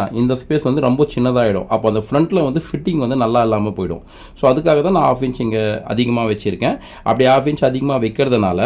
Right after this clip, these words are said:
நம்ம இப்படி போய் டாட் பிடிக்கும்போது இந்த இடம் வந்து இப்படி ஸ்ட்ரைட் ஆயிடும். அப்போ இந்த இடத்துல இவ்வளோ துணி இருக்கும்போது ஃபிட்டிங் வந்து கரெக்டா இருக்கும். So அதுக்காக தான். நீங்களும் இதே மாதிரி கட்டிங் பண்ணுங்க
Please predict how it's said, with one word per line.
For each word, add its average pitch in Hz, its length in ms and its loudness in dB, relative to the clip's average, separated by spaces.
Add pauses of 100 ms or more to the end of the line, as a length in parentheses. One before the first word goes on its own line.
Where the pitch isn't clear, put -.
(140)
நம்ம 120 160 2
இப்படி 104 200 0
போய் 143 200 0
டாட் 123 260 2
பிடிக்கும்போது 101 640 -2 (340)
இந்த 131 240 0 (120)
இடம் 120 220 2
வந்து 113 160 -2
இப்படி 131 180 -2
ஸ்ட்ரைட் 113 340 -2
ஆயிடும். 90 240 -2 (120)
அப்போ 135 220 0
இந்த 113 140 2
இடத்துல 143 280 -2
இவ்வளோ 113 200 2
துணி 139 200 -2
இருக்கும்போது 113 400 -2
ஃபிட்டிங் 131 360 -2
வந்து 151 240 -4
கரெக்டா 104 380 -2
இருக்கும். - 320 -10
So 110 140 -2
அதுக்காக 98 440 -2
தான். 226 140 -2 (720)
நீங்களும் 156 320 2
இதே 127 120 2 (100)
மாதிரி 123 180 -2 (260)
கட்டிங் 95 320 -4
பண்ணுங்க 85 260 -4